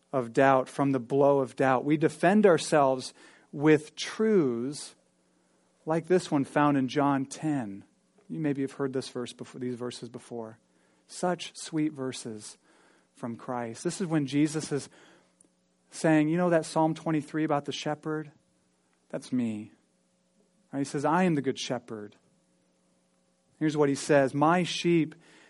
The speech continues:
they hear my voice, and I know them, and they follow me. And I give them eternal life, and they will never perish. And no one will snatch them out of my hand. My Father,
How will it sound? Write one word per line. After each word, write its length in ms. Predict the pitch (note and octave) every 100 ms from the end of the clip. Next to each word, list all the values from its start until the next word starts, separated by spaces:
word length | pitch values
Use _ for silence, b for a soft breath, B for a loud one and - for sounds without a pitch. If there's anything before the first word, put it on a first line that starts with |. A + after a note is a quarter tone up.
| b
they 240 | C3 D#3 C#3+
hear 380 | - F3+ F#3
my 240 | F3 D3+ C#3
voice, 720 | A2+ C#3 C#3 A2+ G2+ - - _ _ _ _ _ _ _ _ b b b
and 160 | - C#3+
I 240 | C#3+ F#3
know 340 | F3 E3 G#3 A#3
them, 380 | D#3+ C3+ A#2+ B2+
and 260 | - D#3+ D3
they 200 | E3 E3
follow 500 | - - E3 F3+ D#3+
me. 400 | B2+ A2 G2+ G2 _ _ _ _ _ _ _ _ _ _ _
And 120 | A#2+
I 120 | C3
give 260 | D3+ C#3+ D#3
them 160 | D3+ C#3
eternal 320 | - D#3 C#3
life, 640 | C3+ C#3 C3+ A2+ - - _ b b b
and 260 | - C#3+ C3+
they 420 | A#2+ E3+ G3 A3
will 580 | G3 D#3+ F#3 G3 G3 F3+ - _
never 1000 | A#2 B2 C#3+ F3 G#3+ E3+ D3+ A#2 G#2 - _
perish. 640 | - E3 D3+ A2+ G2 - - - _ _ _ _ _ _ _ _ _ _ _ b b b
And 260 | D#3 D#3 D#3
no 140 | G#3
one 180 | A#3 A#3
will 80 | G#3
snatch 400 | - G3+ G#3 -
them 180 | G3
out 160 | F#3 F3+
of 120 | D3
my 300 | D3+ E3+ F#3+
hand. 360 | D#3 F#3 F#3+ D3+
My 240 | D#3+ G#3+
Father, 600 | A#3+ - A3+ D4 B3 E3+